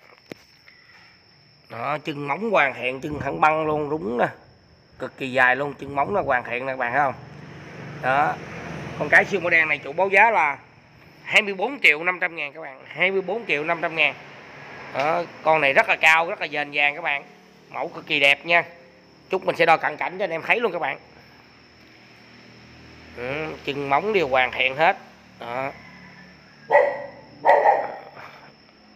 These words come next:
Cái đầu nè các bạn, không? Trọc lóc. Siêu mỏ đen đầu trọc lóc, cái dòng này nó rất là mát sữa các bạn.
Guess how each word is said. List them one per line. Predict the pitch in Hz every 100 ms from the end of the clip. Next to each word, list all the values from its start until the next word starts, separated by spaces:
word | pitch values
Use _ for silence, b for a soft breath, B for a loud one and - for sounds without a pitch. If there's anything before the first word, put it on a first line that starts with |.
| - - -
Cái | 151
đầu | 147 131
nè | 123
các | 139
bạn, | 135
không? | 147 160 - - -
Trọc | 123 -
lóc. | 175 269 - - - - - - - - - - - - -
Siêu | 165 160
mỏ | 185
đen | 170 160
đầu | 143 135
trọc | 151
lóc, | 202 226
cái |
dòng | 202 156 151
này | 151 151
nó |
rất | 208 262
là | 165
mát | 175 160
sữa | 143 185
các | 226
bạn. | 156